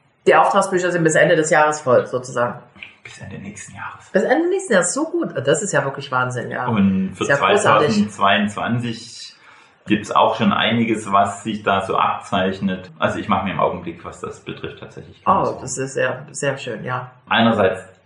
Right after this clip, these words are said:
Speaker 2: es ist herrlich, es ist auch beruhigend. Andererseits macht's auch so ein bisschen die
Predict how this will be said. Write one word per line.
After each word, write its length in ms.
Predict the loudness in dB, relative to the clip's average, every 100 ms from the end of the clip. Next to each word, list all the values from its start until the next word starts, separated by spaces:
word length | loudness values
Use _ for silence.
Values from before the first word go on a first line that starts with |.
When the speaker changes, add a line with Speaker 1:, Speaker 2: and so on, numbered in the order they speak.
| -6
Speaker 2:
es 120 | -4
ist 160 | -4
herrlich, 320 | 0 2 2 0
es 100 | -8
ist 160 | -6 2
auch 180 | 2 2
beruhigend. 500 | 0 0 2 0 0
Andererseits 460 | 2 4 4 2 2
macht's 220 | 0 2
auch 100 | -2
so 100 | 0
ein 100 | -4
bisschen 280 | -2 -4 -4
die 1080 | -2 0 2 2 2 2 0 -2 -4 -6